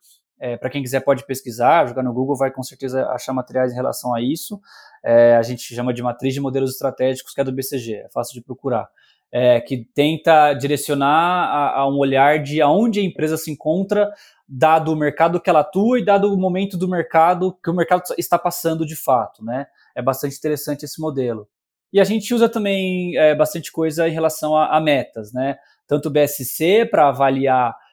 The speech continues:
é, é, os resultados da empresa como um todo, pra ver se aquele planejamento estratégico tá sendo de fato atingido, né? Ou O K Rs, até pra coisas da própria área, entendeu? Ou, ou coisas de, de projetos que a gente atua diretamente.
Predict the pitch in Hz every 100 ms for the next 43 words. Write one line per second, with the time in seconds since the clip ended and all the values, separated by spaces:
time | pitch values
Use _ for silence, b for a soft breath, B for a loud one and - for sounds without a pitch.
0 | b 131 123 120 117 117 107 117 110 127
1 | 127 131 - 131 123 123 131 135 131 127
2 | - 131 123 120 135 151 190 190 143 127
3 | 127 131 - 131 135 127 127 127 - 127
4 | 127 120 - 127 - 127 120 123 127 123
5 | 127 - b - - - 127 110 107 139
6 | 196 147 117 127 190 b b b 180 190
7 | 196 202 226 170 147 165 196 175 156 160
8 | 160 185 180 165 139 - 165 156 143 156
9 | 151 151 156 160 131 127 120 113 110 110
10 | 110 120 127 127 127 117 127 127 135 -
11 | 135 135 139 139 131 139 143 123 131 -
12 | 147 123 135 143 - 147 131 139 143 139
13 | 127 139 147 143 135 131 131 123 127 151
14 | 156 - 160